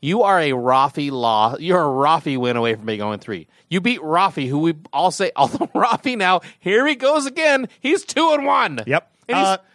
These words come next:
Speaker 2: I like to say I'm the only reason Rafi isn't undefeated right now.
Speaker 1: Ooh.
Speaker 2: How about
Speaker 1: And
Speaker 2: that?
Speaker 1: and he also gets to play me this week with no Tom Brady. Thanks.
Speaker 2: Uh, football gods love Rafi, and I
Speaker 1: They
Speaker 2: can't
Speaker 1: do.
Speaker 2: explain
Speaker 1: La-,
Speaker 2: it.
Speaker 1: remember last week, every time I played Rafi,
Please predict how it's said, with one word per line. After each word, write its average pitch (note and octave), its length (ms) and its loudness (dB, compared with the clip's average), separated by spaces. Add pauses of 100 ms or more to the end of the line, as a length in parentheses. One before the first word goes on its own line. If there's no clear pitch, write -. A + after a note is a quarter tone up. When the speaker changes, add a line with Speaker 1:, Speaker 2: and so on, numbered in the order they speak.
(160)
Speaker 2:
I F#3+ 100 0
like C4+ 180 -2
to G3 80 -8
say A3+ 160 -2
I'm G3+ 220 -2
the B3+ 100 -4
only A3 200 0
reason G3+ 300 -2
Rafi F#3+ 440 -2
isn't F3 260 -4
undefeated F#3+ 760 0
right C#3+ 260 0
now. C3 320 0
Speaker 1:
Ooh. G3 400 0 (120)
Speaker 2:
How F#3+ 100 0
about G#3 180 0
Speaker 1:
And G#3 100 -2
Speaker 2:
that? G3 460 -4
Speaker 1:
and F#3+ 200 0
he A#3+ 520 -4 (260)
also G3 520 2
gets E3+ 260 -6
to F#3 60 -12
play G3+ 220 0
me F#3+ 140 2
this F3+ 160 0
week E3 140 0
with C#3 120 -6
no C3 100 2
Tom B2+ 220 2
Brady. F2+ 340 -2 (340)
Thanks. - 560 -12 (360)
Speaker 2:
Uh, C#3+ 360 2
football G3+ 320 -2
gods G3+ 340 -2
love F#3+ 160 0
Rafi, F#3 360 0
and D#3 80 0
I C#3+ 40 -2
Speaker 1:
They - 20 -4
Speaker 2:
can't G#3 240 -2
Speaker 1:
do. B3+ 60 2
Speaker 2:
explain D4+ 260 2
Speaker 1:
La-, G#3+ 120 2
Speaker 2:
it. D#3 80 -2
Speaker 1:
remember A#3+ 240 0
last A3 240 0
week, C4 160 -4
every G#3 160 0
time G#3+ 180 0
I G#3 60 4
played G3 180 -2
Rafi, F3+ 460 -2